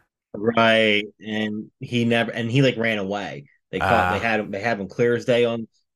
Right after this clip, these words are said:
Speaker 1: security surveillance, but they, he, I don't think, I don't buy his story.
Speaker 2: No, me neither.
Speaker 1: Yeah. And,
Speaker 2: Uh.
Speaker 1: uh,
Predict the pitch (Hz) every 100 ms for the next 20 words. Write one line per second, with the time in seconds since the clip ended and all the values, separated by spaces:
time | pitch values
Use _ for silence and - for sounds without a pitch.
0 | _ 117 - _ - 123 117 117 117 98
1 | 110 110 143 110 101 98 - 113 101 92
2 | 85 - _ _ _ _ _ _ _ _
3 | 95 98 95 95 101 - 92 107 104 104
4 | 101 73 - - 98 110 101 92 87 95
5 | 95 85 73 69 - 67 52 - - -
6 | - 104 - - 117 90 87 80 85 87
7 | 82 82 _ - - - - _ _ _
8 | _ _ 101 101 101 101 101 98